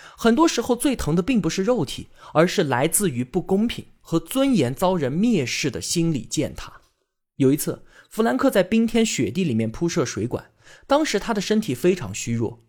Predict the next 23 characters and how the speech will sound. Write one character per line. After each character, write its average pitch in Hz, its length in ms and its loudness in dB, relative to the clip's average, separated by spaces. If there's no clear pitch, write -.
而 180 120 6
他 226 160 0
面 233 220 2
前 - 240 -14
那 277 120 2
一 226 140 4
堆 190 200 2
并 233 240 4
不 180 100 0
怎 113 160 -2
么 117 80 -4
多 175 220 2
的 165 80 0
土 - 280 -8
墩 151 280 0
说 180 260 2
明 120 180 0
了 110 100 -2
他 135 160 -8
的 117 80 -6
工 127 220 -6
作 117 160 -6
量。 - 200 -14